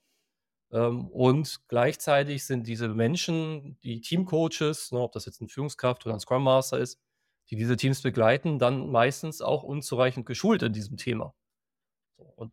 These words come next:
dann reicht es halt auch nicht, wenn wir jetzt nochmal das Revue passieren lassen, was Holger gerade alles, äh, in kurzer Zeit erzählt hat über Konflikte, dann reicht es halt auch nicht nur, und da kommen wir wieder zum Modell der fünf Handlungsfelder, Wissen aufzubauen und sich dann anzugucken, was ist denn so eine Komplettbotschaft,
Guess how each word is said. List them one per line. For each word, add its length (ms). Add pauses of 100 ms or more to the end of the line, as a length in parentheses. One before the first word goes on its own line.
dann 160
reicht 260
es 120
halt 180
auch 120
nicht, 320
wenn 100
wir 80
jetzt 180
nochmal 220
das 200
Revue 220
passieren 360
lassen, 180
was 160
Holger 260
gerade 300
alles, 320 (100)
äh, 260 (600)
in 100
kurzer 380
Zeit 280
erzählt 360
hat 120
über 140
Konflikte, 520 (580)
dann 80
reicht 200
es 120
halt 160
auch 100
nicht 240
nur, 380
und 100
da 100
kommen 160
wir 60
wieder 140
zum 140
Modell 260
der 100
fünf 180
Handlungsfelder, 720
Wissen 320
aufzubauen 680
und 220
sich 260
dann 180
anzugucken, 520
was 140
ist 140
denn 100
so 80
eine 100
Komplettbotschaft, 840